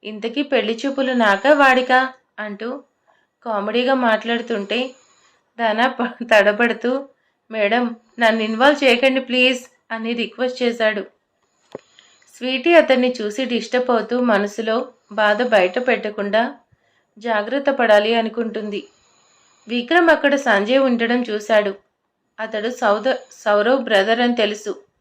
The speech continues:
"వీడేంటి ఇక్కడ?" అన్నట్టు డౌట్గా ముందుకొచ్చాడు. హరిణి హడావిడి చేస్తూ "బ్రదర్, సంజయ్" అని పిలిచింది.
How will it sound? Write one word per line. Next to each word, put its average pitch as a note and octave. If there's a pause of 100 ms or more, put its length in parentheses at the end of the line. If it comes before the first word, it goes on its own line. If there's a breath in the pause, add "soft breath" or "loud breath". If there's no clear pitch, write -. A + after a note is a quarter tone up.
(460)
"వీడేంటి A#3+
ఇక్కడ?" B3+
అన్నట్టు A#3+
డౌట్గా A#3+
ముందుకొచ్చాడు. A3+ (1040)
హరిణి B3
హడావిడి B3
చేస్తూ B3
"బ్రదర్, A3+ (220)
సంజయ్" A3+
అని A#3+
పిలిచింది. G#3+